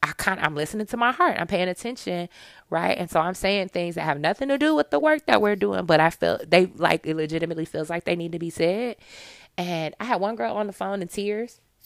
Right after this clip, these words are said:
The young lady today was like, "I'm gonna have to call my mama and tell her about you." <laughs> Like, you know, she was like, "'Cause you're saying all the stuff my mama was just telling me."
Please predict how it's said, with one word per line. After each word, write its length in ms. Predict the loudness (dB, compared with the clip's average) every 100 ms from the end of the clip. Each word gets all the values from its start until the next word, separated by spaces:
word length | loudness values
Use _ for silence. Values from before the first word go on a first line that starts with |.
| -20 _ _ _ _ _ _ -18 -8
The 80 | 0
young 260 | 0 2
lady 260 | 0 -2 -2
today 380 | -4 -2 0 -2
was 160 | -4
like, 460 | -4 -4 -4 -8 -12 _ -20 -20 -8 -4
"I'm 80 |
gonna 100 | -2
have 120 | -2 -4
to 60 |
call 200 | 4 4
my 140 | 4 -2
mama 300 | -2 -4 -8
and 100 | 0
tell 260 | 2 4
her 160 | 4 2
about 360 | 0 -2 -4 -6
you." 200 | -6 -8 _ 2
<laughs> 400 | 6 6 4 0
Like, 560 | -8 -4 0 0 0 _ -20 -20 -20 -14 -4
you 180 | -2 0
know, 220 | 0 0
she 140 | -4
was 120 | -6
like, 180 | -6 -8
"'Cause 180 | -8 -6
you're 80 | -6
saying 240 | -4 -4 0
all 140 | 0
the 60 | 0
stuff 180 | -2
my 160 | 2 2
mama 260 | 2 -4 -4
was 220 | -4 -4
just 200 | -8 0
telling 320 | 2 2 0
me." 220 | -6 -12